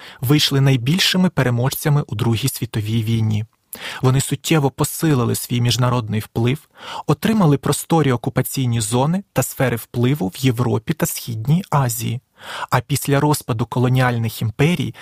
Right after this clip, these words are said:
стали полюсами тяжіння для нових незалежних держав.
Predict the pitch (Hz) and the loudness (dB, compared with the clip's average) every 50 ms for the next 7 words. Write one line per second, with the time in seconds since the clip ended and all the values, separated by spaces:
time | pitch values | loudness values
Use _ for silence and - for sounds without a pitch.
0 | - - - - - - - - 170 180 185 165 - - 151 151 - - - 156 | -20 -14 -12 -10 -10 -4 0 0 2 2 0 0 0 0 0 0 0 0 2 2
1 | 156 156 156 147 - - 143 135 120 - 143 143 131 120 113 110 107 - 117 113 | 4 4 2 0 2 0 2 2 2 2 2 2 2 4 2 0 0 0 0 0
2 | 117 113 117 113 104 131 175 - - 143 131 110 110 107 110 113 113 - - 120 | 2 2 2 2 2 0 -2 0 0 0 0 0 0 0 0 0 0 0 0 -2
3 | 104 98 110 117 - - - 107 104 107 | -4 -2 -2 -2 -2 0 -2 -2 -4 -4